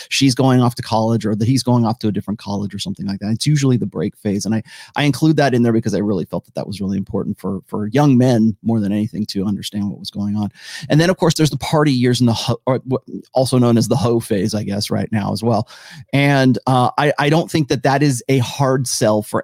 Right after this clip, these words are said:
anyone right now, um, particularly not in the manosphere. But if you are just getting into this, if you are sort of a red pill noob or you don't know what, you, you've never heard of any of this kind of stuff before, I think even the party years is pretty,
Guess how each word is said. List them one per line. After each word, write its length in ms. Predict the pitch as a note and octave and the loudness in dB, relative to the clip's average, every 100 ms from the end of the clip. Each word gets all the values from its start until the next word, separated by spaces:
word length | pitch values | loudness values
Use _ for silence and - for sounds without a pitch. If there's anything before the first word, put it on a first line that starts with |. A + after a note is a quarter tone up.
| C3+ | 2
anyone 640 | C#3 C3+ A2 G#2 A2 A2+ | 4 4 2 2 2 0
right 280 | - A2+ G#2 | 0 0 2
now, 500 | B2 C3+ C3+ B2 A#2+ A2 _ _ _ | 0 2 2 2 0 -2 _ _ _
um, 260 | A#2 A#2+ - | -2 0 -2
particularly 500 | - C#3+ C3+ C3 B2+ | -2 -2 2 4 4
not 160 | B2 | 4
in 60 | - | 2
the 60 | A2+ | 2
manosphere. 520 | C#3+ D3 C3 - B2 | 4 2 0 0 0
But 140 | A#2 | 0
if 220 | - E3 D#3+ | 2 0 4
you 220 | E3+ D#3+ | 2 4
are 640 | C#3 C#3+ C#3+ D3 C#3+ A2+ - | 2 4 4 4 4 0 -4
just 260 | B2 D3 - | -2 -2 0
getting 280 | D3+ C#3 E3 | 2 4 4
into 280 | F#3+ - | 4 2
this, 200 | C3+ C3 | 2 2
if 120 | A#2+ A#2 | 0 0
you 280 | C3 C3+ | 4 4
are 240 | - B2+ B2 | 4 2 0
sort 160 | - | 0
of 80 | A#2+ | 0
a 60 | A#2+ | 2
red 280 | B2+ C3+ B2 | 4 2 2
pill 340 | C#3 C3 B2+ | 2 2 4
noob 400 | B2+ C3+ C3+ B2 | 4 4 4 2
or 80 | A#2+ | 2
you 120 | A#2 | 2
don't 160 | C3 B2+ | 2 2
know 80 | |
what, 160 | A#2+ A#2+ | 2 0
you, 240 | G#2+ G2 B2 | -2 0 2
you've 220 | A#2+ B2 | 4 4
never 200 | C#3 B2 | 4 2
heard 220 | D3+ C#3+ | 0 0
of 100 | A2 | 0
any 200 | A#2+ A#2 | 0 0
of 100 | A2 | 0
this 140 | G#2+ | -4
kind 180 | - A2 | -4 -4
of 60 | A#2 | -2
stuff 200 | A#2 - | -4 -8
before, 300 | - - A#2+ - - - | -12 -6 -6 -6 -20 -2
I 120 | D3+ | 0
think 200 | F3+ F#3 | 2 2
even 200 | F#3 F3 | 4 4
the 60 | C#3 | 2
party 300 | - B2+ C3+ | 2 0 0
years 460 | C3+ C#3+ D3 C#3+ | 2 4 4 2
is 180 | - A#2+ | 0 -2
pretty, 400 | - - C#3+ C3 | -2 -6 0 0